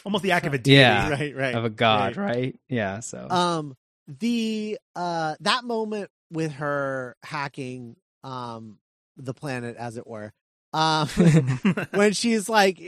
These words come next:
Speaker 3: when she's in, she's in it, and she's like, "Wait, I know this. This, it, it's a, it's a
Speaker 1: Mm-hmm.
Speaker 3: sexist system. I know this," and, like, is doing the thing,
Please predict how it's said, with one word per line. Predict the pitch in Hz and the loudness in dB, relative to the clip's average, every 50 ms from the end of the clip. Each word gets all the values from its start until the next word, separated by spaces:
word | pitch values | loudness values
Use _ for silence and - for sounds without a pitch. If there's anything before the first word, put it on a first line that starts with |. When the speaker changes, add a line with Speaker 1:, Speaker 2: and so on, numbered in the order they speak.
| 180 165 143 190 175 147 | -16 -16 -14 -12 -8 -4
Speaker 3:
when | 190 202 202 180 | -2 -2 0 -2
she's | - - 233 214 185 | -2 -4 -4 -6 -6
in, | 202 - 208 226 233 185 185 | -4 -2 -2 -2 -2 -4 -8
she's | - - 202 180 165 | -6 -4 -4 -4 -2
in | 202 208 208 196 | -2 -2 0 0
it, | 165 139 _ - | -2 -4 _ -8
and | 147 151 - | -8 -8 -6
she's | - 185 160 151 | -6 -8 -4 -4
like, | 165 147 135 _ _ _ _ _ - | -4 -4 -4 _ _ _ _ _ 0
"Wait, | 196 214 185 147 | 2 2 4 4
I | 151 196 208 | 4 4 4
know | 180 180 202 269 285 247 | 6 6 6 6 6 2
this. | - 139 - - - - - - _ - | 0 -4 -6 -6 -10 -12 -14 -14 _ 0
This, | 151 220 240 - | 2 2 2 2
it, | 202 202 220 220 214 - | -2 0 2 2 2 2
it's | - 190 190 - | -2 -4 -2 -2
a, | 196 113 113 | -6 -6 -4
it's | 208 220 220 | -4 -2 -2
a | 180 | -4
Speaker 1:
Mm-hmm. | 151 - 294 | -2 -2 -2
Speaker 3:
sexist | 294 - - 196 165 | -2 -2 -4 -8 -6
system. | - 175 165 - - 139 131 | -2 -4 -2 -2 -2 -4 0
I | 170 226 | 0 0
know | 240 214 254 294 311 | 4 6 6 6 4
this," | 208 160 131 123 - - _ _ - - - | 4 0 -4 -4 -6 -12 _ _ -16 -10 -8
and, | 175 196 | -6 -2
like, | 208 190 175 - | -2 -2 -2 0
is | - 190 165 127 | 0 0 0 0
doing | - - 180 214 240 233 202 190 | 0 0 2 2 2 2 0 -2
the | 170 | -4
thing, | 160 - 220 220 226 214 190 151 | -2 2 4 4 4 4 0 -4